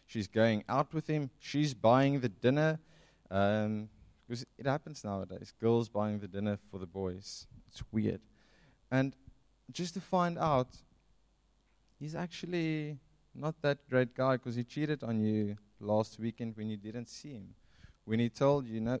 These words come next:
he's sick in bed." And right over there is, is a broken heart. And that girl went on with a life with that broken heart and never dealing with the pain.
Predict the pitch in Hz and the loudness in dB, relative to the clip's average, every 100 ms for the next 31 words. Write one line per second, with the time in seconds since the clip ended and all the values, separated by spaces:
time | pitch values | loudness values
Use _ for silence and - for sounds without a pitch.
0 | - 120 - - 151 - - 131 117 147 | 0 -2 -2 -4 -4 -6 0 2 4 4
1 | 113 - _ _ _ _ _ _ - 120 | 2 -4 _ _ _ _ _ _ -10 -8
2 | 127 123 _ _ _ _ _ _ _ _ | -8 -12 _ _ _ _ _ _ _ _
3 | 120 156 170 165 156 151 147 110 110 - | -2 0 0 -4 -2 0 0 -2 -4 -14
4 | 110 120 104 107 110 139 170 135 - - | -12 -6 0 0 0 -6 -6 -6 -12 -20
5 | _ _ _ _ _ _ _ _ 113 110 | _ _ _ _ _ _ _ _ -6 -4
6 | 110 - 123 131 135 107 98 - 120 139 | -4 -2 0 2 0 -4 -8 -8 -6 -6
7 | 151 139 - _ _ _ - _ _ - | -8 -18 -20 _ _ _ -20 _ _ -12
8 | 117 110 135 117 120 120 - _ _ _ | -6 -2 4 6 6 2 -6 _ _ _
9 | 101 107 113 107 - 101 113 117 101 95 | -18 0 2 2 2 2 2 -2 -2 -2
10 | 95 - 95 107 113 117 113 _ _ _ | -4 -8 0 2 4 2 0 _ _ _
11 | - 101 107 110 107 107 107 104 _ _ | -18 -2 2 4 2 0 -6 -12 _ _
12 | 95 95 101 - 101 90 101 | -18 -14 -10 -6 -6 -6 -12